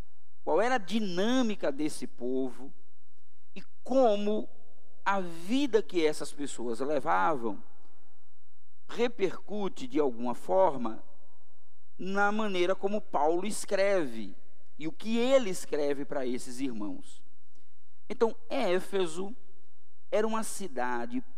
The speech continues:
portuária muito conhecida no primeiro século por ser uma cidade de características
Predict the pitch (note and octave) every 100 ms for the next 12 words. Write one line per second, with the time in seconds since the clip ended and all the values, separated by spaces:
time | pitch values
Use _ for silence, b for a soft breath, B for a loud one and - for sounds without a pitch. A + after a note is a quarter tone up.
0 | - - A#3 G#3+ - C3+ G#2+ G2+ G#2 G#2
1 | G2+ - - F3 F#3+ G3 A#3 C4 A#3+ -
2 | F3+ E3 D#3+ - - B2 A2 A2+ A#2 F#3+
3 | A3+ D#3+ A#2+ A2 A2+ - F3+ E3 - A#2
4 | G2 b b b b b - G#3 G3+ -
5 | F#3+ F#3+ G3 G3 F3+ C#3+ A#2+ A2+ A#2 C#4
6 | - - - - - - - D3 E3+ G#3
7 | F3+ E3+ - C3+ B2 A2+ - G#2+ -